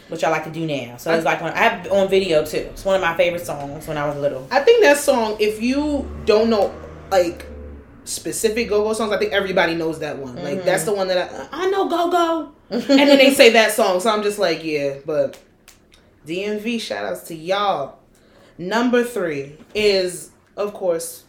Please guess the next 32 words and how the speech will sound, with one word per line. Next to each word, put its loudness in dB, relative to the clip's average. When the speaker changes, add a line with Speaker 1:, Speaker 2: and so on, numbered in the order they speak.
Speaker 2:
my -4
quote-unquote 0
wedding 2
song, -8
One -8
twelve -8
Cupid. -14
That 0
song -2
I 0
have 0
to -2
li-, 2
when -2
I 0
hear 0
it, -4
I -8
gotta 0
listen -8
to -8
it. -12
I -6
can't -4
skip -8
it. -10
It's -16
not, -6
it's -8
not, -6
I'm -6
not, -6